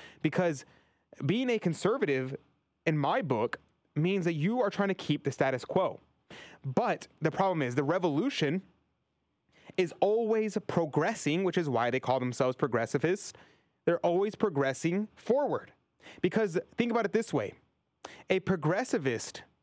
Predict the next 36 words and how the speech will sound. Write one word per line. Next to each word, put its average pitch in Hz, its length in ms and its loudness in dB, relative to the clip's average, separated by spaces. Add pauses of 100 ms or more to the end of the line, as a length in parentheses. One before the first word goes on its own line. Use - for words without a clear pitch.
(220)
is 170 160 2
like 151 160 0
a 147 40 2
man 139 280 0
riding 123 240 0
a 113 40 -2
bike. 113 380 -2 (1300)
As 226 240 0
the 247 80 0
man 226 200 0
rides 180 280 0
a 160 40 2
bike, 135 480 -2 (300)
he - 220 -2
continues 208 500 0
to 185 120 0
move, 147 440 0 (160)
and 151 100 2
the 160 60 2
more 160 180 2
momentum 160 400 0
he 170 80 0
has, 139 480 -2 (200)
the 151 80 0
faster 135 340 0
he 143 100 0
goes, 127 480 0 (400)
and 160 120 2
the 147 40 -2
straighter 175 500 0
he 110 120 -4
goes. - 480 -6 (1400)
The 151 420 0
slower 269 480 0
he 151 140 0
goes, 131 520 -2